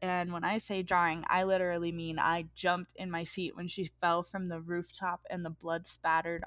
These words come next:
all over Soo-jae, everything just seems to be put in motion to go absolutely wrong for Soo-jae at this point.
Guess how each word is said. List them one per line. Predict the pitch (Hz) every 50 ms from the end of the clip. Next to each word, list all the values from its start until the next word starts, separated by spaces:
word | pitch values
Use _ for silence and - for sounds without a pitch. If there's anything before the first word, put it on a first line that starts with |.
| - -
all | - 160 165 165
over | 175 180 180 180 180
Soo-jae, | - - 196 185 - 214 214 226 240 240 - _ - - _
everything | 220 233 247 285 302 269 269 - - 233 254 254
just | 233 240 214 208 -
seems | - 226 214 220 - -
to | -
be | 220 220
put | 190 - - 214 196
in | - 202 190 185
motion | 175 175 180 202 - - 233 226 226
to | - 226 202
go | 190 175 175 - -
absolutely | - 170 180 180 - - - 196 190 - 190 180
wrong | 180 170 165 175 180 185
for | - 170
Soo-jae | - - 175 170 - - 160 170
at | - - - -
this | 180 - -
point. | - - 151 147 -